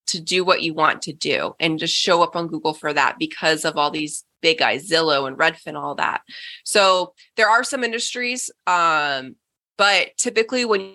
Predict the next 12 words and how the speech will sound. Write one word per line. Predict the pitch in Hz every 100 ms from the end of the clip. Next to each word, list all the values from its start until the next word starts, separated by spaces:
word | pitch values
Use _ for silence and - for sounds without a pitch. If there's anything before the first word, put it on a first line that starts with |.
| 190
you | 190
do | 196 196 202
contact, | - 190 190 202 208
like, | 180 -
let's | 170
say, | 196
an | 175
S | - 180 175
E | 170
O | 170
company, | 202 170 170 147 143
or | 160 160 160